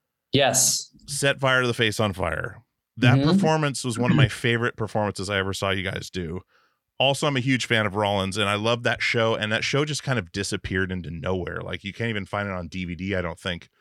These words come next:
Speaker 1: Yeah.
Speaker 2: So many good performances. But can you tell me about how that came about and what that was like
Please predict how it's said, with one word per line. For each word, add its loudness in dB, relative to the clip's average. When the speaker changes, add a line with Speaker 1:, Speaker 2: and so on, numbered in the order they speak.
Speaker 1:
Yeah. 2
Speaker 2:
So -2
many -2
good 0
performances. -2
But -4
can -6
you -2
tell -2
me -2
about 2
how 0
that 2
came -2
about -2
and -4
what 0
that -2
was -8
like -2